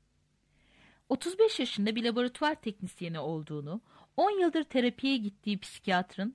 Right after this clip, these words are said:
kısa bir süre önce başka bir şehre yerleştiğini, umutsuzca yalnız olduğunu,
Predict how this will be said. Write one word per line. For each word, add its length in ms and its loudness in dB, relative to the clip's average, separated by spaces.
kısa 260 -2
bir 60 -2
süre 240 0
önce 300 0
başka 320 0
bir 60 -8
şehre 320 0
yerleştiğini, 800 0
umutsuzca 600 0
yalnız 400 4
olduğunu, 520 -2